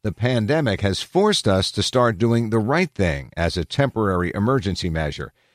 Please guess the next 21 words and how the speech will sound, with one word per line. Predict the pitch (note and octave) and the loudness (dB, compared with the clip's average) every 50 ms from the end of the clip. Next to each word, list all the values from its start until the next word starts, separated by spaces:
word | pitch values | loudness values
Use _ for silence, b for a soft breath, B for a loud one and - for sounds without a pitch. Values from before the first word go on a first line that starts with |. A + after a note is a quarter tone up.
| _ _ _ | _ _ _
Everything | - C3 B2 A2+ A#2 G#2 - A2+ G2+ F#2 | -2 0 2 2 0 2 2 0 0 0
from | - - F2 E2 - | 0 -2 -2 -2 -4
housing | - - - A#2 B2+ D3+ D#3 - D3+ C#3+ A#2 | -6 -6 -4 0 0 2 2 2 4 4 4
the | G#2+ F#2+ | 4 2
homeless | - - B2+ C3+ C3+ C3+ C#3+ D#3 D#3 D3+ - - - - _ | 2 4 4 4 4 4 4 2 2 0 -2 -8 -10 -12 _
to | - A2 | -4 -2
realizing | F#2+ F2+ G#2 A2 G#2+ G2+ G2 G2 F#2 F2 - G2+ F2+ | 0 2 2 2 2 2 2 2 2 2 0 0 0
that | F2 F2 E2 | 2 2 2
it's | E2+ - - - | 0 -2 -4 -10
grocery | - - G2 A2+ D3 E3+ D3+ - C3 C3+ C3 B2 | -8 -2 0 2 2 2 2 0 0 0 2 2
workers, | G#2+ A#2+ C3+ C3 - - B2+ B2+ B2 B2 A#2+ F#2+ | 2 2 2 2 2 0 2 2 2 2 0 -2
janitors, | - - - G#2+ A2+ A#2+ B2+ B2+ B2 A2+ B2 B2+ A#2+ F#2 | -4 -4 -2 0 0 2 2 0 0 2 0 0 -2 -2
drivers, | - - G2+ G#2 A2+ A#2+ A#2 G#2 A2+ A#2 A2 - F2 | -4 -2 -2 0 2 2 2 2 2 0 0 0 0
nurses | G2+ A#2 D#3 F3+ F3 - - G#2+ F2+ D#2+ - b b b b b | 0 2 2 2 0 0 0 0 -2 -2 -4 b b b b b
who | - A2+ A2 | 0 2 4
are | G2+ F#2 - | 4 2 2
actually | - B2 C#3 C3+ - - A2 F#2+ F#2 F2 E2 | 2 0 0 0 0 0 0 0 2 2 2
essential | D#2+ G2+ - - - D3+ D#3 D3 - - F2 D#2+ | 0 0 0 2 2 4 4 2 2 0 0 -2
to | D#2+ - F#2+ F2+ | -2 -2 0 0
our | F2 F2 F2 F2 | 2 2 2 0
civilization | E2+ - A#2+ A2 F2 F#2 F2+ F2+ E2+ - A#2 A#2+ A#2+ - - G#2+ F#2+ F2+ | 0 0 0 0 2 2 2 2 2 2 2 2 2 2 2 2 2 0